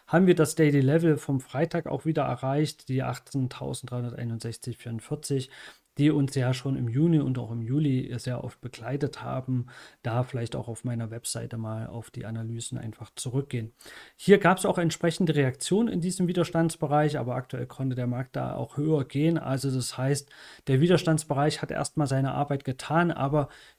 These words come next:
die darunter liegende interne Trendstruktur hier,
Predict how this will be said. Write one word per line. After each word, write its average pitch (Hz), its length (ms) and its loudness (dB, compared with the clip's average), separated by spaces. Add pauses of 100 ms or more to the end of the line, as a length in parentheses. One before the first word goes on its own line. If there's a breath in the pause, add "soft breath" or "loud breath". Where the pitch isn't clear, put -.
(140)
die 156 320 8
darunter 160 480 4
liegende 156 640 4
interne 156 1000 2
Trendstruktur 147 920 2
hier, 139 580 4